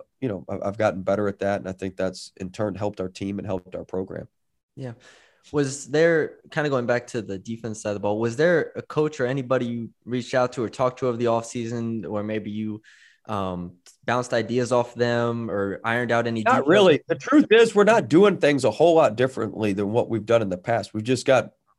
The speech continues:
Speaker 1: you know, better defensive personnel doing it.
Speaker 2: Yeah.
Speaker 1: <laughs> Um,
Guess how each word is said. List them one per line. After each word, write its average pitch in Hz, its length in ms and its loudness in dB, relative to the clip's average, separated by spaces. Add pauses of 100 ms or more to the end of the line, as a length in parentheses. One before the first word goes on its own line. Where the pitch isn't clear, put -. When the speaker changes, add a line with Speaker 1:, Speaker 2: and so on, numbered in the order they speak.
(180)
Speaker 1:
you 165 100 -2
know, 139 180 0 (100)
better 127 240 4
defensive 139 580 -2
personnel 135 520 2
doing 117 440 0
it. 95 300 -14
Speaker 2:
Yeah. 120 140 4
Speaker 1:
<laughs> - 40 -20 (460)
Um, 110 380 4